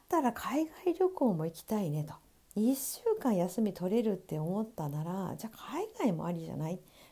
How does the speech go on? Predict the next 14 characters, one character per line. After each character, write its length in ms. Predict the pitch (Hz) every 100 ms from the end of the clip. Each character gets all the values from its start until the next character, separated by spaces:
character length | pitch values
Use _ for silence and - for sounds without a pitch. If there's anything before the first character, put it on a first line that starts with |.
| _
そ 160 | -
れ 100 | 147
も 180 | 220 254
い 140 | 254 247
い 40 |
ね。 300 | 165 170 156 - _ _ _ _ -
こ 120 | 190
ん 100 | 226
な 100 | 233
感 240 | 220 202
じ」 220 | 180 175 - _ -
<laughs> 0 |
っ 1300 | 214 226 - - 269 - - _ _ - - - _
て 240 | - 320